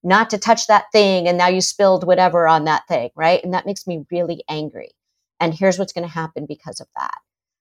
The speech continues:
Not, you know, "I'm gonna act like a dysregulated child." And so what we need to do is we need to be adults, but we need to be human.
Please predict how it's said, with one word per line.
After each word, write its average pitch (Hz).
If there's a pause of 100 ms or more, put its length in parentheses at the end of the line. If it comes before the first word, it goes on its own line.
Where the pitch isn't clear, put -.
(120)
Not, 196 (260)
you 190
know, 156
"I'm 160
gonna 156 (100)
act 160
like 156
a 170
dysregulated 156
child." - (640)
And 196
so 240
what 233
we 269
need 233
to 220
do 208
is 202
we 185
need 208
to 240
be 220
adults, 175
but -
we 175
need 196
to 185
be 165
human. 170